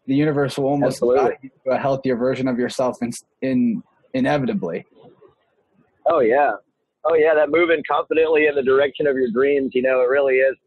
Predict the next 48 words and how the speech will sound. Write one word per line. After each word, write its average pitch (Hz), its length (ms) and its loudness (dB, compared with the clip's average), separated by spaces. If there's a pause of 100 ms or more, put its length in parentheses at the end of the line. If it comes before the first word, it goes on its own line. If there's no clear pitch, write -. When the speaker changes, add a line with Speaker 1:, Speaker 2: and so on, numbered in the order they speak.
(320)
Speaker 2:
You 143 80 -2
know, 147 80 2
there's 147 240 0
so 165 220 2
many 151 220 0
wise 143 520 0
men 143 280 -2
that 135 140 -2
have 127 200 -2
repeated 139 460 -4
the 127 80 -4 (120)
same 139 400 0
basic 135 360 0
message 131 380 -2 (100)
throughout 127 500 0 (220)
history 127 500 0
about, 120 360 0 (420)
you 139 140 0
know, 131 300 2
uh, 127 280 2
like, 127 240 0 (640)
from, 131 340 -2
from 131 260 0
Jesus 139 440 0
saying, 135 220 2
you 131 100 2
know, 131 120 2
"Your 131 280 0
faith 135 240 2
can 120 120 -2
move 127 220 -2
mountains," 120 440 -4 (100)
to, 123 160 2 (340)
you 135 120 -2
know, 117 260 2
uh, 120 320 0
who 147 100 0
was 143 200 0
it? 135 180 -2
Thoreau 131 340 2 (100)
said 135 140 0
that 127 220 0
quote 127 180 0
about 123 260 -2
the, 120 200 0
you 123 80 -4
know, 120 320 2
uh, 113 220 0